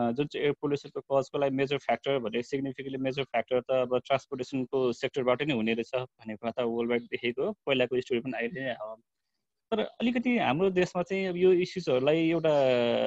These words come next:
चाहिँ अझै उठाइरहनको लागि चाहिँ अब हामीले जतिसुकै रिसर्चहरू, अहिले जति कुराहरू हुँदाखेरि चाहिँ प्रायः research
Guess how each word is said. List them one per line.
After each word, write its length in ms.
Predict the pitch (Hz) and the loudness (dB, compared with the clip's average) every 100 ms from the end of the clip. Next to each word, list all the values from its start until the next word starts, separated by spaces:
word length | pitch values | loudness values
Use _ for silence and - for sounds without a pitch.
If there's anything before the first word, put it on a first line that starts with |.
| 120 | 0
चाहिँ 260 | - 170 170 | -2 0 0
अझै 160 | 165 | 2
उठाइरहनको 560 | 185 - 156 151 147 151 | -2 -2 -2 -4 -6 -6
लागि 300 | 143 143 156 | -2 -2 -4
चाहिँ 520 | 156 160 135 117 110 - | -4 -4 -2 -4 -6 -10
अब 140 | 143 | -8
हामीले 300 | 123 117 165 | -2 0 0
जतिसुकै 480 | 185 202 190 - 214 | 0 -2 -6 0 2
रिसर्चहरू, 880 | 170 - 190 147 143 160 156 131 117 | 2 2 -2 0 -2 -2 0 0 0
अहिले 400 | - - 156 160 | -2 -8 -4 -2
जति 200 | 160 190 | -2 -2
कुराहरू 340 | 175 156 127 | 0 2 2
हुँदाखेरि 340 | 123 139 143 135 | 0 -2 -2 -2
चाहिँ 180 | 160 156 | -4 -2
प्रायः 200 | 143 135 | 0 0
research 400 | 139 156 - | -2 -4 -6